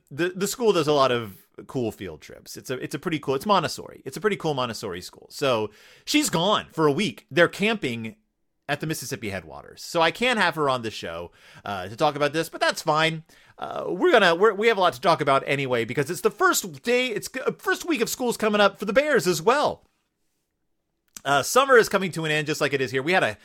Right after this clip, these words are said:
uh, like, a ninety-eight degree day here, and then the next day it was, like, sixty-eight degrees.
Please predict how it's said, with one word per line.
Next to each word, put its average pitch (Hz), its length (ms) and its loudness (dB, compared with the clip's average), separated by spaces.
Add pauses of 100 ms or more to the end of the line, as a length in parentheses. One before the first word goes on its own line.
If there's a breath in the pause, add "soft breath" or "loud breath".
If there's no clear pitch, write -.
(240 loud breath)
uh, 110 140 -4
like, 107 160 -4
a 92 180 -8
ninety-eight 180 540 0
degree 139 320 -4
day 123 300 0
here, 120 320 0
and 117 180 -4
then 120 200 0
the 113 60 -4
next 156 220 -2
day 135 180 0
it 127 40 0
was, 110 100 -4
like, 95 140 -14
sixty-eight 135 640 -4
degrees. 120 580 -6